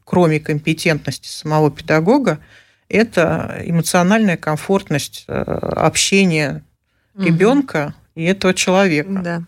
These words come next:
Speaker 1: Потому что если ребенку некомфортно, если он не чувствует какой-то там взаимосвязи с этим человеком, то ничего не получится.
Speaker 2: Мгм.
Speaker 1: Но это в любом случае.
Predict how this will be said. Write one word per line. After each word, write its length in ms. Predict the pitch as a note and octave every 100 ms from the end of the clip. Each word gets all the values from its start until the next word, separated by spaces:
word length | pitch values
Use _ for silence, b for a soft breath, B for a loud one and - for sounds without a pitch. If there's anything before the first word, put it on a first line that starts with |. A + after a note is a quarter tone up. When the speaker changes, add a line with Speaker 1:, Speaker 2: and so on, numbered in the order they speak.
| _ _ _
Speaker 1:
Потому 400 | E3+ E3 F3 F#3
что 320 | F#3 - F3+ F3 b b b b b
если 380 | E3+ E3 F#3+ G3
ребенку 400 | F#3 F#3+ F#3+ -
некомфортно, 720 | E3+ E3 F#3+ G3 - E4 C4+
если 300 | E3+ E3 -
он 160 | F3+ F3
не 100 | G3+
чувствует 500 | - G#3+ - E3+ D#3+
какой-то 440 | E3 E3 E3+ E3
там 180 | - D3+
взаимосвязи 720 | D3 D#3+ D#3+ E3+ - F3 C#3+
с 140 | C#3+ D#3+
этим 220 | D3+ D3+
человеком, 540 | - F3 B3+ D4+ F3+
то 220 | E3 E3+
ничего 300 | F3+ F#3 -
не 80 | G#3
получится. 680 | G3+ G3 F3+ C#3+ - - - G3
Speaker 2:
Мгм. 280 | F3+ F#3+ G3+ -
Speaker 1:
Но 80 |
это 220 | A#3 C4 F#3
в 100 | E3
любом 300 | E3 D#3 D3
случае. 420 | - - -